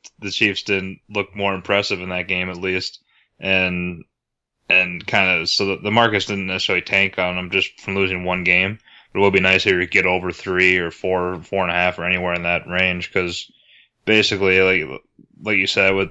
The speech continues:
Oakland being two and four, losing four straight here, you know you're gonna get what should be a really good effort from them on the short week at home. Um,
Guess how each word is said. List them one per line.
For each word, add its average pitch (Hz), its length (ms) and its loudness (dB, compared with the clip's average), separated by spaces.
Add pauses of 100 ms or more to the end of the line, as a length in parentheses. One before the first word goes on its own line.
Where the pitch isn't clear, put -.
Oakland 98 540 0 (460)
being 104 200 4
two 110 180 2
and 95 120 -4
four, 98 340 4
losing 95 280 0
four 98 280 0
straight 95 380 4
here, 92 220 0
you 95 120 -2
know 95 160 0
you're 95 140 2
gonna 90 200 -2
get 90 300 0 (920)
what - 320 -2
should 170 200 6
be 113 100 6
a 101 60 4
really 117 200 6
good 101 180 4
effort 104 300 4
from 104 200 -6
them 107 340 2
on 107 180 -2
the 104 80 -2
short 107 300 2
week 104 240 -2
at 98 80 -2
home. 104 420 -2 (260)
Um, 90 600 -4